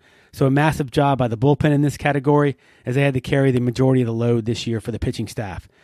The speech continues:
Gervais led, led the team with six saves. Hilliard led the team with innings pitched. He had seventy-seven on the year. And you had Cooper leading the team in appearances with thirty, and Raiselman and Gervais were right behind Cooper with twenty-nine apiece. A quick blip.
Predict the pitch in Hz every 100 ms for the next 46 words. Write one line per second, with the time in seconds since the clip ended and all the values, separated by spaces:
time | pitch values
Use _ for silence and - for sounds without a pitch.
0 | _ _ _ 143 131 160 190 147 135 -
1 | 143 147 131 - 156 131 - 95 - -
2 | 156 165 165 - _ _ _ - 185 202
3 | 143 107 113 117 120 156 147 131 127 123
4 | - - 165 - - 123 95 - 127 107
5 | 98 - 131 143 147 151 151 156 170 160
6 | _ _ - _ - 143 151 139 - 208
7 | 220 143 98 - _ _ - 143 156 139
8 | - 160 147 - 156 151 135 113 113 -
9 | 151 160 165 151 _ _ - 131 135 156
10 | 156 151 131 139 135 143 135 120 131 131
11 | 131 127 - 135 127 117 - - 135 127
12 | 117 110 104 - - - 131 104 - -
13 | - _ _ _ _ _ _ _ _ _
14 | _ _ _ _ _ _ - - - 131
15 | - 117 135 170 -